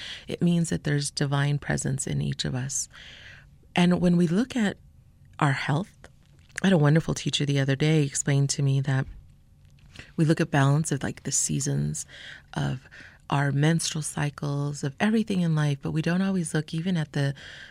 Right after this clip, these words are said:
the balance of cells, the balance of science, of our indigenous science that's just as worthy as allopathic science. And in this class, we see a merge and a blend from both people that are doing research, studying, practicing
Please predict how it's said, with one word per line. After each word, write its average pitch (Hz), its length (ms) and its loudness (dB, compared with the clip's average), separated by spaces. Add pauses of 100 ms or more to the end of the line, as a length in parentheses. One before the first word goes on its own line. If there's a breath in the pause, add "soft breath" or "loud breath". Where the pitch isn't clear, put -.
the 156 100 0
balance 165 580 -2
of 143 120 -4
cells, - 720 -4 (100)
the 151 80 0
balance 165 460 -2
of 151 100 -4
science, 143 720 -2
of 139 100 -4 (460 loud breath)
our 156 120 4
indigenous 151 640 2
science 139 440 0
that's - 260 0
just - 340 0
as 139 140 0
worthy 139 560 2
as 131 400 0 (360 loud breath)
allopathic 139 720 -2
science. 139 680 -2 (400 loud breath)
And 165 180 4
in 160 100 6
this 170 220 2
class, 202 460 -2
we 165 80 2
see 214 400 -2
a 170 100 4
merge 151 400 2
and 165 140 2
a 147 40 0
blend 143 440 2
from 143 220 -2
both 156 300 -2
people 156 320 -4
that 139 140 0
are 135 100 -2 (300 loud breath)
doing 160 340 4
research, 165 460 -2
studying, 160 480 0
practicing 139 800 -4